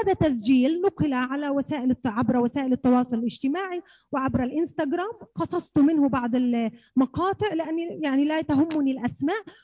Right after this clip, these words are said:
هو شخص عربي فلسطيني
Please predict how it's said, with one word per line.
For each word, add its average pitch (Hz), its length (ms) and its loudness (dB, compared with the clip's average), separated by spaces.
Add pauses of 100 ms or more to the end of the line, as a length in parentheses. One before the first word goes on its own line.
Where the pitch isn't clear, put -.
(120)
هو 403 140 4
شخص - 580 -2 (380)
عربي 220 680 2 (140)
فلسطيني 320 1040 2